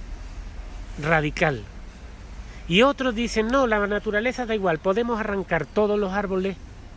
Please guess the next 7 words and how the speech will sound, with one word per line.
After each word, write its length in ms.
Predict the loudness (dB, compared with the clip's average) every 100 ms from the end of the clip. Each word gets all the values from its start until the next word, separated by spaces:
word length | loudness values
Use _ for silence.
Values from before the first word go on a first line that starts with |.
| -16 -16 -16 -16 -6
y 100 | 0 2
echamos 380 | 2 2 2 2
todos 280 | 2 4
los 280 | 2 2 0
venenos 420 | -2 0 0 -2
que 120 | -4 -4
queramos 420 | -2 -2 -2